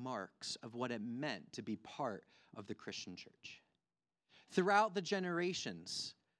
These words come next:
when Christians have gathered together, it is these four things that mark Christians off from the rest of the world. This is what defines Christian worship.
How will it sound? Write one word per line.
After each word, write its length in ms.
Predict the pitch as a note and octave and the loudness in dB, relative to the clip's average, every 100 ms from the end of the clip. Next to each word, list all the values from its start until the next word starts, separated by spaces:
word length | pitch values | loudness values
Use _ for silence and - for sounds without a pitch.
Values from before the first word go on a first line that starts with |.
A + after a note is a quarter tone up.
| _ _ _ | _ _ _
when 160 | D#3 D3+ | 2 2
Christians 520 | - G#3 G3+ G3+ F#3 | 4 2 2 -2 -4
have 240 | F3 D3 B2+ | -2 -2 4
gathered 440 | D#3+ E3 E3 D3+ | 4 4 0 -4
together, 460 | D3 B2+ C#3+ C3 B2 | -4 0 0 2 -2
it 160 | C#3 | 2
is 180 | C3+ A2+ A2+ | 0 0 0
these 380 | D#3+ F#3+ G3+ - | 0 2 0 -2
four 380 | - F#3 F#3+ | 0 2 2
things 760 | E3+ - C#3 F#2+ E2+ - - - _ _ - - | 0 -2 -2 -4 -8 -10 -10 -12 _ _ -20 -12
that 260 | B2+ C#3 B2+ B2 | 4 4 4 -6
mark 720 | A#2 C3+ D#3 F3+ G3 - - - - | -4 0 2 4 2 -2 -20 -20 -12
Christians 580 | - E3 - D3 B2+ - | 0 0 2 -2 -2 -2
off 400 | C3+ A#2 G2 - - | 0 0 -2 -8 -18
from 160 | - A#2+ | -6 -2
the 80 | G#2+ | 0
rest 260 | G#2 - | 0 -2
of 80 | G#2 | -8
the 100 | F#2 | -8
world. 360 | E2 D#2 - - - - - | -10 -12 -18 -20 -20 -20 -4
This 220 | D#3 A3 B3 | 2 2 2
is 160 | A3 | 2
what 180 | F#3 D#3 | 2 2
defines 1040 | D#3+ - - G3+ D#3+ A2 G2 G2+ G2+ - - _ _ - | -2 -2 2 2 2 0 -4 -6 -6 -8 -10 _ _ -10
Christian 640 | - C#3+ - B2+ A2+ G#2+ - | -2 0 0 0 -2 -4 -6
worship. 540 | A#2+ A#2+ - - - | -2 -2 -2 -8 -12